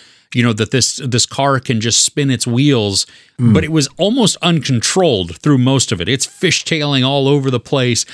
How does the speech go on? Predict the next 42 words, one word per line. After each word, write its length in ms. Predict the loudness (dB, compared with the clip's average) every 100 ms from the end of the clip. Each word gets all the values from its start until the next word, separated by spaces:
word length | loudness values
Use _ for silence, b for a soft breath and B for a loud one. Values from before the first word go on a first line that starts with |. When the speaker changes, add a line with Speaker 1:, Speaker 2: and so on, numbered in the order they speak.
| B -2
Speaker 1:
You 100 | 0
Speaker 2:
Yeah. 80 | 2
Speaker 1:
know, 60 |
occasionally 580 | 0 -2 -2 -2 -2 0
you 100 | 0
get 160 | -2 -2
a 60 |
couple 320 | -4 -6 -2
of 100 | -4
cool 240 | 0 0 2
drifts 580 | 0 0 0 0 -2 -4 b b -2
with 220 | 0 0
it, 160 | -4 -4
but 140 | -6
for 180 | -4 -2
the 100 | 0
most 380 | 0 0 0 0
part, 320 | 2 0 -2 B B
it 200 | -6 -4
just 260 | -2 -2 0
looked 280 | 0 0 -2
stupid. 600 | -2 0 2 2 0 -2
It 120 | -2
looked 240 | -2 -2
like 160 | -2 -4
a 40 |
teenager 560 | -4 0 2 2 0 -2
behind 400 | -4 -2 0 0
the 20 |
wheel 280 | 0 -2 0
who 100 | 0
didn't 360 | 0 -2 -2 -2
know 120 | -4
how 140 | -2
to 80 | -4
drive. 600 | -6 -6 -8 -10 -12 -20 -20 b b b b b b b b
I 120 | 0
Speaker 2:
And 160 | 4 4
also, 380 | 4 2 0 -2 -2
I, 160 | -2 0
I 120 | -2
just, 340 | 0 -2 -4